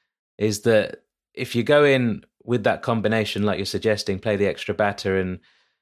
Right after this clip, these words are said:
go in with just the five bowlers, and, and that would include Hardik Pandya in that case, which then you're asking him every match he has to bowl four overs, because there's nobody else in that top order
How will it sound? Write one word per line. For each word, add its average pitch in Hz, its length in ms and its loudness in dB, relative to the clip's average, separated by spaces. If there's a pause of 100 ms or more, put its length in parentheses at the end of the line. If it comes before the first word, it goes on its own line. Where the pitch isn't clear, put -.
(160)
go 113 140 4
in 107 100 2
with 98 140 0
just 131 220 0
the 107 80 0
five 107 320 2
bowlers, 110 360 2
and, 101 220 0
and 104 140 -2
that 113 140 0
would 107 100 -2
include 107 380 2
Hardik 107 320 -2
Pandya 110 500 0 (1040)
in 104 140 0
that 98 200 -4
case, 95 640 -2 (240)
which 110 260 -4
then 113 200 2
you're 110 120 4
asking 113 340 -2
him 104 160 0
every 113 280 0
match 113 280 -2
he 101 120 -4
has 110 220 -2
to - 80 -10
bowl 98 180 0
four 107 260 2
overs, 90 520 -2 (420)
because 107 280 -2
there's 120 220 2
nobody 123 540 2
else 104 500 0 (480)
in 110 160 0
that 110 200 -2
top 113 260 -2
order 113 500 0